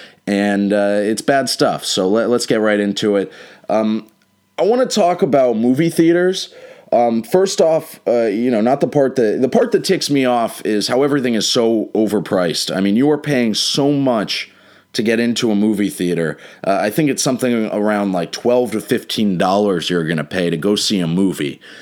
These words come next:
Um, wh-, what is wrong with these companies? Regal, uh, imax, I, I, whatever it is, just lower the price. We're watching a movie, for God's sake. First of all, you're way more comfortable in your own home,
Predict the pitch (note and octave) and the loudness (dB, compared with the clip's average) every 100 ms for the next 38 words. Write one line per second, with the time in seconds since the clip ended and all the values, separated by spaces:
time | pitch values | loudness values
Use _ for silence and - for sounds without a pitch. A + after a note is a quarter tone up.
0 | - - - A2 A#2 C#3 F3 F#3 A#3 B3 | -20 -12 -4 -2 0 0 2 2 0 0
1 | E3+ E3+ F3 D#3 A2+ - C3 A#2+ G2 E2 | 0 2 2 0 -2 -2 -2 -2 -2 -4
2 | D2+ F#2 A2+ B2 G#2+ G#2 F2+ E2 E2+ F2+ | -4 -2 0 0 0 0 0 0 -2 -2
3 | G#2+ A#2+ A#2 G#2 E2+ - B2+ C3+ C#3+ D3 | 0 0 0 0 -2 -2 -2 0 -2 0
4 | D3+ G#3+ G#3 F3+ C#3 C#3+ G#2 - - - | 0 2 2 2 2 2 0 -4 -10 -16
5 | - _ _ - D3+ A#2+ C3 B3 C#4 D3+ | -20 _ _ -4 -2 0 2 4 2 0
6 | - E3 D3+ F2+ - - C3 C3 F3+ G#3+ | 0 0 0 -2 -6 0 0 2 0 0
7 | G#3 D#3+ B2 A2 G#2 A#2+ D3 G#2+ E2 - | 0 -2 -2 0 2 2 2 0 -4 -2
8 | E2+ F#2 D#2+ D2 - E2 D#2 - - - | -2 -2 -2 -2 -4 -4 -4 -8 -18 -20
9 | - G3+ B3+ - F3 C3 A#2 A2+ - - | -2 0 2 0 0 2 2 0 -4 -2
10 | C3 D3 A3+ C#4 A3 E3 F3+ F3+ - C#3+ | 0 2 2 2 2 0 0 0 0 0
11 | C3+ B2 A#2+ B2+ A#2+ G#2 C#3+ B2+ G#2+ | 2 2 2 2 0 0 0 2 0